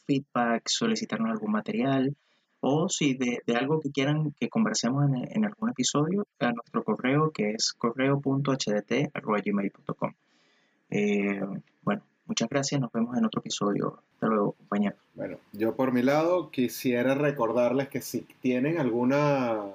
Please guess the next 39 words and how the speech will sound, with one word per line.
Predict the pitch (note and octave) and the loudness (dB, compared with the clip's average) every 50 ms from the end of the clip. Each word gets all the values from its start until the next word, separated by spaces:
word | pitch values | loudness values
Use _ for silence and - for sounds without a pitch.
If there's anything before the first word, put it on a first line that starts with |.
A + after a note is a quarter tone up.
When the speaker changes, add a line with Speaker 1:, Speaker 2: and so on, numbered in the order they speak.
| F#2+ - _ _ _ _ _ _ _ _ _ _ _ _ _ | -16 -20 _ _ _ _ _ _ _ _ _ _ _ _ _
Speaker 2:
alguna | - G#2 G#2+ G2+ G2+ A2 A2 A#2 A#2+ | -6 -4 -4 -2 -2 -4 -2 -2 0
duda, | B2 B2+ C3+ C#3+ C#3 C3+ C3+ C3+ C3 C3+ C3 C3 C3 C3 C3 B2+ C3 C3 C3 | 2 2 4 4 4 2 2 2 2 2 4 4 4 4 4 4 2 2 2
o | C#3+ C#3+ | 2 2
no, | D3 F#3+ G#3+ G3+ C#3+ C3 | 2 2 2 2 2 2
alguna | C#3 D3+ D3+ G3+ A3 B3+ | 0 0 0 0 0 2
duda, | C4+ A#3+ G3 | 2 2 2
no, | G#3 A3 | 2 2
alguna | F#3+ D#3 D#3+ G#3 G#3+ | 2 2 2 0 0
sugerencia, | - B3+ - - C3 D3 F#3 F3+ D3+ D3 C#3+ C3 | -4 -6 -2 0 0 2 2 2 0 0 0 0
algún | C3 D3 F#3 | 0 0 0
episodio | G3+ - E3 - C#3+ C#3+ D3+ | -2 -2 -2 0 0 0 0
que | G#3 G3 | 0 -2
quisiera | - - - D3 C#3 D#3+ E3+ E3+ E3 D#3+ D3 D3+ | -4 -2 -2 -2 0 0 0 0 0 0 0 0
que | D3 C3+ B2 A2+ A2 G#2 G2 - | 0 0 0 0 -2 -4 -4 -6
quisiéramos, | B2 A#2+ - D#3+ D#3+ F3 F#3 F#3+ G#3 G#3 - - - _ _ _ _ _ _ _ _ _ | -6 -2 0 2 2 2 0 -2 -4 -10 -14 -18 -20 _ _ _ _ _ _ _ _ _
escríbanos | - B2+ - - E3+ E3 E3 F3 F#3 F#3 F#3+ F#3+ - - | -6 -6 -4 0 2 4 4 4 2 0 -4 -8 -6 -2
que, | - D3+ C#3 C3+ B2+ A#2+ A#2 A2+ G#2 - - _ _ _ | 0 2 2 4 4 2 2 0 -2 -4 -10 _ _ _
que | - A#2 A2+ | -2 -2 0
con | - A#2+ A2+ A2+ | -2 -4 -4 -2
todo | - B2 B2+ | 0 2 2
el | C3 C#3 | 2 2
gusto | C#3+ D3 D3 - D#3 | 0 0 0 0 0
del | C#3+ A#2+ A#2 | 0 0 0
mundo | A#2 A#2+ A#2+ A#2 A#2+ C3+ C#3 C#3 C3 B2 A2 G#2 G#2 - _ _ _ _ _ _ _ _ _ - | 0 -2 0 0 0 2 2 2 2 2 0 -2 -4 -8 _ _ _ _ _ _ _ _ _ -6
nos | B2+ B2+ B2 A#2+ - | -2 -2 -2 -2 -2
ponemos | - A#2+ A#2+ A#2 A#2+ B2+ D3 | -2 0 0 -2 -2 -2 0
a | |
investigar | D3 C#3 C3 - C3 A#2+ A#2+ A#2+ B2+ | 0 -2 -2 -2 -2 0 0 2 2
de | C3 C3+ C#3 | 2 4 4
algo | C#3 C#3+ C#3+ C#3+ C#3+ D3+ D3 D3 | 4 2 2 2 2 2 2 2
en | C#3 | 0
específico | C3 B2 - B2 - C3+ B2 - D#3+ D#3 D3 | -2 -4 -4 -2 -2 -2 -2 -2 -4 -4 -2
que | D3 - | -4 -2
quieran | - - D#3 E3+ G#3+ - G#3 E3+ | -2 0 0 0 0 -2 -2 -2
y, | C#3 A#2+ A2 G#2 - _ _ _ _ _ _ _ _ _ _ _ _ _ _ _ _ _ _ _ | -2 -2 -4 -6 -10 _ _ _ _ _ _ _ _ _ _ _ _ _ _ _ _ _ _ _
y, | - A#2+ A#2 A#2 A2+ G#2+ G#2 G2+ F#2+ F#2 F#2 - | 0 2 2 4 4 4 2 2 0 -2 -4 -4
y | - A#2 | -2 0
lo | A#2+ B2 B2+ | 0 0 0
compartimos. | B2+ A2 - B2 - F3 E3 B2+ G2+ - - - | 0 -2 -2 -2 0 0 0 0 -2 -4 -10 -20